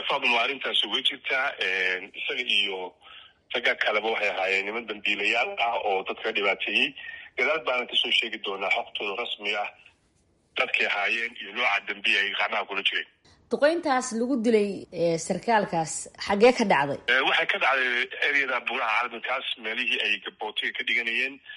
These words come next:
Speaker 1: Waxayna ahayd runtii duqeyn dhabarjab ku ah, een, abaabulkii iyo, iyo isku duubnaantii nimankaas, eh, dambiilayaasha ah.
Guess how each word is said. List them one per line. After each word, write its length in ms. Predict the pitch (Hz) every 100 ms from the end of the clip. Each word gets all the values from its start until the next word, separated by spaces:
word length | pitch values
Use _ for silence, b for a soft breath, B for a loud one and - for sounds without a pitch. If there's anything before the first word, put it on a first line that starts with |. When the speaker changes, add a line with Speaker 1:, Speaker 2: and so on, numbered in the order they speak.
| B B B
Speaker 1:
Waxayna 380 | 156 156 180
ahayd 240 | 180 143 -
runtii 340 | 170 165 -
duqeyn 380 | - - - 156 160
dhabarjab 460 | - 123 - - -
ku 140 | - 247
ah, 200 | 104 - -
een, 500 | - 101 101 101 95 95 92 B B B B
abaabulkii 720 | - 117 139 135 123 - - -
iyo, 500 | 104 98 98 98 101
iyo 320 | 107 101 98
isku 200 | 101 -
duubnaantii 920 | 104 110 107 117 131 123 117 110 107 B B B
nimankaas, 460 | - 120 - 110 - -
eh, 360 | 107 98 95 101 -
dambiilayaasha 720 | 101 - 104 107 123 - 117
ah. 140 | 131